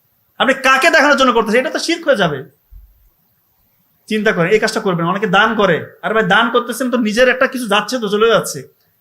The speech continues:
আল্লাহকে খুশি করার জন্য না হইলে না, এটা আপনি রিওয়ার্ড পাবেন। আপনি মানুষকে দেখানোর জন্য করতেছেন, কোনো রিওয়ার্ড এখান থেকে পাবেন না। এই জন্য শিরক ছেড়ে দিতে হবে। এছাড়াও আল্লাহ তাআলা বলতেছে যে, "তোমরা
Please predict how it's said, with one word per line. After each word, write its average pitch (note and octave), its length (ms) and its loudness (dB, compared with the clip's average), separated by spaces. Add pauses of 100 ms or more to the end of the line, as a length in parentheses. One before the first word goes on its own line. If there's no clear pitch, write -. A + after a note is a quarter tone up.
আল্লাহকে D#4+ 400 2
খুশি D#4 200 0
করার E4 160 2
জন্য E4 180 -2
না E4 100 2
হইলে D#4 180 -2
না, E4 80 0
এটা D4+ 140 -2
আপনি B3+ 280 -6
রিওয়ার্ড A#3 280 0
পাবেন। D3+ 280 -2 (400)
আপনি B3 180 0
মানুষকে B3+ 400 4
দেখানোর A#3 240 2
জন্য G#3+ 140 0
করতেছেন, E3+ 340 -6
কোনো A3 200 2
রিওয়ার্ড G3 260 2
এখান F3+ 140 -2
থেকে F3 120 -2
পাবেন C#3 240 -4
না। A#2+ 160 -14 (140)
এই F3+ 80 -2
জন্য A#3+ 160 -4
শিরক A#3+ 240 -6 (100)
ছেড়ে E3 200 -8
দিতে C#3+ 180 -12
হবে। A#2 180 -14 (1800)
এছাড়াও B3 300 4
আল্লাহ A#3 140 4
তাআলা A3+ 200 2
বলতেছে G#3+ 320 2
যে, E3+ 420 0 (1120)
"তোমরা F#3+ 540 4